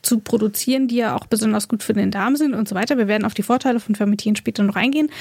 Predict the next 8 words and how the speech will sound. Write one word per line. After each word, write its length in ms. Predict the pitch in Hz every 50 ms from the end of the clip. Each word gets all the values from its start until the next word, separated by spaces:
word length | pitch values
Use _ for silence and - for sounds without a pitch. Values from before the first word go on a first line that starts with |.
| - - - - - -
Aber 220 | - - 208 226 -
erstmal 360 | - 277 - - 311 302 -
ist 320 | 254 247 - - - - - _ _ _ _ _ _ _ _ _ _ _ _ _ _ _ _ _ _ _ _ _ _ _ _ _
Fermentieren 1000 | - - 254 254 247 247 233 - - - 277 285 285 285 285 285 285 294 302 302 _ _ _ _ _ _ _ _ _ _ _ _ _ - -
Deckel 240 | 277 285 - 330 320
drauf 460 | 320 294 339 370 392 381 - - - - _ _ _ _ _ _ _ _ _ _ _ _ _ _ _ _ _ _ _ _
und 240 | - 277 277 262 233
warten. 380 | 208 - - - - 214 -